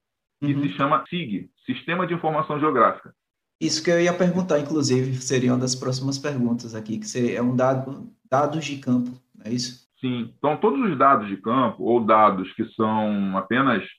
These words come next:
Speaker 1: informações, é, da, do município, né, da população, da saúde, né, da vegetação, todos, da, da,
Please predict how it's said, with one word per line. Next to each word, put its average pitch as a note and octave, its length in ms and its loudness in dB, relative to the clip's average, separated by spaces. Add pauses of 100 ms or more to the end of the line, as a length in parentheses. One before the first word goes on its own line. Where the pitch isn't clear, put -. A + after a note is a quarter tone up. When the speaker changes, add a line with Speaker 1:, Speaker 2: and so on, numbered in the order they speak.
(320)
Speaker 1:
informações, A#2+ 1040 2 (580)
é, F#2+ 640 2
da, F2+ 460 2
do F#2+ 160 -4
município, A2 840 0
né, G2+ 160 2
da G2 100 0
população, A2 920 2
da F#2 180 -2
saúde, A2+ 760 4 (280)
né, A2+ 240 -4
da - 240 0
vegetação, B2+ 1200 2 (320)
todos, B3 260 4 (160)
da, A#2+ 220 4
da, A#2+ 320 0